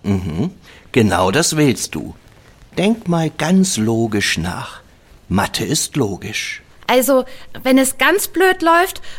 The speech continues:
Speaker 2: hole ich erstmal Bonbons in nur drei verschiedenen Farben aus der Tüte.
Speaker 1: Ja, das wäre blöd.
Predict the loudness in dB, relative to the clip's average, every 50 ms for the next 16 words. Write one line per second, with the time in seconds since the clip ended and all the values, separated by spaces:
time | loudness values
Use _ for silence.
0 | -2 2 4 4 4 4 2 2 0 0 0 0 0 0 2 2 4 4 4 4
1 | 4 2 2 0 0 2 4 4 4 4 2 0 0 2 4 4 4 4 4 2
2 | 2 0 0 0 0 2 2 2 2 0 0 0 2 2 4 4 2 0 0 -2
3 | -2 -2 -4 -4 -2 -4 -4 -2 -2 -2 -2 -4 -6 -10 -6 0 4 4 6 6
4 | 4 4 2 0 0 -4 -12 -20 -20 -4 0 0 2 2 0 0 -2 0 0 -2
5 | 0 2 4 4 6 6 4 2 0 -8